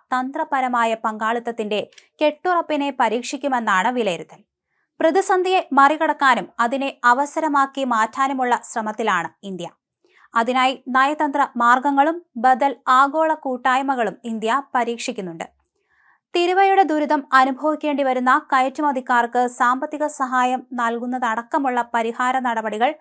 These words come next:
രാജ്യം ആലോചിക്കുകയാണ്. രാജ്യത്തിന്റെ പരമാധികാരത്തിൽ വിട്ടുവീഴ്ച ചെയ്യാതെ ആഗോള വ്യാപാരത്തിൽ സ്വന്തം സ്ഥാനം ഉറപ്പിക്കാനും അധിക തിരുവ കാരണം ഉണ്ടാകാനിടയുള്ള സാമ്പത്തിക തിരിച്ചടിയുടെ ദുരിതം കുറയ്ക്കാനും ഇന്ത്യ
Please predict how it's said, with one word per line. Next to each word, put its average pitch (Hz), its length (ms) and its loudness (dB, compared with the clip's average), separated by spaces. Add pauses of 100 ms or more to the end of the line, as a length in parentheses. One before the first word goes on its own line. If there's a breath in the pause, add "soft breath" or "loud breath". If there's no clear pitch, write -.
(340 soft breath)
രാജ്യം 226 380 0 (300)
ആലോചിക്കുകയാണ്. 226 840 0 (680)
രാജ്യത്തിന്റെ 370 520 4 (120)
പരമാധികാരത്തിൽ 294 880 4 (160)
വിട്ടുവീഴ്ച 285 460 -6 (120)
ചെയ്യാതെ 240 420 2 (300)
ആഗോള 285 300 0 (120)
വ്യാപാരത്തിൽ 240 640 -2 (140)
സ്വന്തം 240 420 -4
സ്ഥാനം 240 340 -2 (140)
ഉറപ്പിക്കാനും 226 580 -4 (380 soft breath)
അധിക 359 320 2
തിരുവ 339 240 4 (120)
കാരണം 294 320 4 (140)
ഉണ്ടാകാനിടയുള്ള 269 880 2 (120)
സാമ്പത്തിക 285 500 0 (160)
തിരിച്ചടിയുടെ 247 600 -2
ദുരിതം 240 300 -2 (100)
കുറയ്ക്കാനും 240 500 0 (360)
ഇന്ത്യ 240 280 4